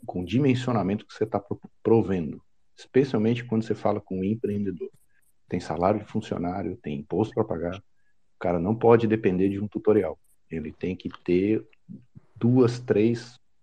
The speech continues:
quatro maneiras de fazer a mesma coisa. É, e é por isso que eu vejo assim, ó, que, que, e até dando um,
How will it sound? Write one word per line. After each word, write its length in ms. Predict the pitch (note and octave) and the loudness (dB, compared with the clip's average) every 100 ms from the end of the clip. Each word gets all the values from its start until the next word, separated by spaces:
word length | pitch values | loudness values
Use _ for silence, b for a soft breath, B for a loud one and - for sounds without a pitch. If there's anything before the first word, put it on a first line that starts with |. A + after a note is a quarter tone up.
| _ | _
quatro 560 | - G#2+ A#2+ B2+ - A#2 | 2 6 6 4 -6 -6
maneiras 500 | G#2+ F2 F2+ G#2+ F#2+ | -4 -2 0 0 -2
de 80 | F#2 | -4
fazer 340 | G2 F2+ F#2 | -6 -2 -2
a 40 | |
mesma 280 | F2 F2+ F2+ - - | 0 -2 -4 -12 -8
coisa. 320 | E2+ F2+ F#2+ _ _ _ _ _ _ - | -6 -6 -10 _ _ _ _ _ _ -6
É, 640 | D#2 D#2 D2+ D2+ D2 - - _ _ | -4 -4 -4 -6 -8 -10 -16 _ _
e 120 | F#2 | -2
é 40 | F#2 | 2
por 160 | G#2 | 0
isso 160 | F#2+ - | 0 0
que 500 | G#2+ G2 F#2+ - - _ _ _ _ _ _ _ _ | 2 4 4 0 -6 _ _ _ _ _ _ _ _
eu 80 | A#2 | 6
vejo 140 | D#3+ | 6
assim, 180 | E3 F3+ | 6 6
ó, 80 | B2+ | 4
que, 280 | B2 A#2 A2 | 4 2 2
que, 300 | - D3+ - - | -2 -8 -8 -12
e 400 | - - - B2 | -10 -8 2 4
até 240 | A#2+ D#3 | 6 4
dando 420 | D3+ E3 D#3+ A2+ - | 6 6 4 2 0
um, 280 | G#2 F#2+ | -2 -2